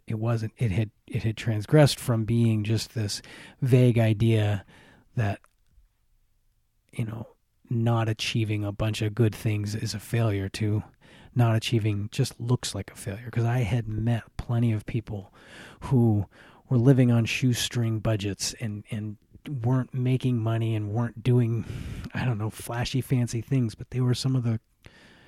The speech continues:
coolest, genuine people out there. But I had passed. Somewhere, some line had been crossed in my history and in my decisions and in, in the, the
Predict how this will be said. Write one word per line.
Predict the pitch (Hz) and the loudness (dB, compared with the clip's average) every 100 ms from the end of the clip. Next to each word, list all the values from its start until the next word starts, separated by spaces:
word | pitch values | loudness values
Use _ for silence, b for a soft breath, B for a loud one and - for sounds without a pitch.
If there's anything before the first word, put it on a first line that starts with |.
| B - | B -4
coolest, | - 151 147 139 127 120 - 175 | 6 10 10 10 8 4 -4 -10
genuine | 117 120 127 123 120 | -2 2 4 6 4
people | 107 113 107 110 | 2 -2 -2 -4
out | 104 104 | -4 -6
there. | 104 98 110 - b b b b b b b b b b b _ _ | -8 -10 -10 -16 b b b b b b b b b b b _ _
But | - | 0
I | 120 | 2
had | 101 110 | 2 0
passed. | - - 127 104 - - | -4 -2 0 0 -6 -8
Somewhere, | - 135 135 127 123 117 | 0 4 6 6 6 2
some | - 127 120 | 0 0 0
line | 113 120 120 | 2 2 2
had | 104 | 0
been | 107 101 | -2 -6
crossed | - 123 117 95 - - - _ _ _ _ _ _ _ _ - B B B B | -4 -2 0 -2 -8 -14 -16 _ _ _ _ _ _ _ _ -20 B B B B
in | 117 113 | -4 -2
my | 110 | -2
history | 104 127 - 127 120 | 0 0 0 0 2
and | 117 104 | 0 -2
in | 101 101 | -6 -8
my | 98 | -8
decisions | 98 - - 120 113 113 104 | -6 -4 0 0 2 0 -2
and | 104 98 | -6 -10
in, | - 104 101 - | -10 -10 -10 -10
in | 104 101 98 98 - | -10 -10 -12 -16 -20
the, | - - _ - | -20 -20 _ -18
the | 101 | -16